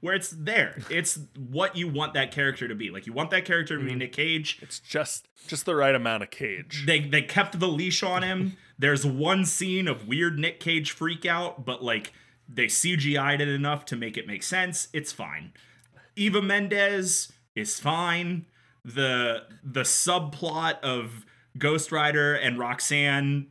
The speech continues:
Speaker 1: being this, like, lost lovers thing is fine.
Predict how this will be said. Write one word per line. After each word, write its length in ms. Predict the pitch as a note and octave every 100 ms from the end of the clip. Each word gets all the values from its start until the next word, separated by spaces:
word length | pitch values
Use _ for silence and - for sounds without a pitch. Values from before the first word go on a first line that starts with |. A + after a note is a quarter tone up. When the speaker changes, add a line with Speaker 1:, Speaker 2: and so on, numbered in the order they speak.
| B2+
Speaker 1:
being 340 | B2+ B2+ B2+
this, 240 | A#2+ G#2+ A#2+
like, 160 | G#2+
lost 400 | G#2 A#2 A#2 -
lovers 460 | B2 C#3 C#3+ C3+ -
thing 500 | C#3 C#3 C3+ C#3 C3+ - _ _ -
is 200 | A#2 -
fine. 600 | C#3 C3+ C3+ C3 C3+ C3+